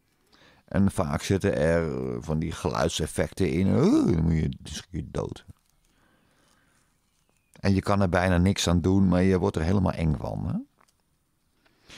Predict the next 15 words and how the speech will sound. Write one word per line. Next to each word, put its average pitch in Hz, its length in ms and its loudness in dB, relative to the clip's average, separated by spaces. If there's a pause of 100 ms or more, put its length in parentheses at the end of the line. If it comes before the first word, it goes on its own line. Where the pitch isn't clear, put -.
(140)
Ja. 92 300 -2 (1200)
Als 117 300 0
jij 107 840 2 (2750)
een 104 420 2
st-, - 220 -10 (160)
een 110 260 2
docent 123 500 2
bent 87 260 2
op 90 120 -4
de 85 60 0
filmacademie 80 1120 -2 (300)
en 98 180 0
de - 80 0
opdracht 95 600 -2
is - 560 -2